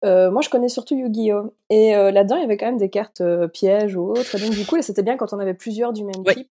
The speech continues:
Speaker 1: euh, parce que tu pouvais en mettre plusieurs dans ton deck selon comment tu construis ton truc.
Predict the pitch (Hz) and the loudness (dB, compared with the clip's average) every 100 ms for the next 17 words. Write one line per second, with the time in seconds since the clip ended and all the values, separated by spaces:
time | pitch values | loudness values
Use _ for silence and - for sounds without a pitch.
0 | 180 175 175 180 196 170 170 - - 180 | -8 -6 -6 -6 -4 -4 -4 -10 -6 -4
1 | 180 180 190 185 175 175 175 208 208 175 | -4 -6 -4 -2 -2 -4 -2 -2 -2 -6
2 | 180 180 180 180 - 180 185 175 175 403 | -4 -4 -6 -8 -12 -8 -10 -10 -6 -6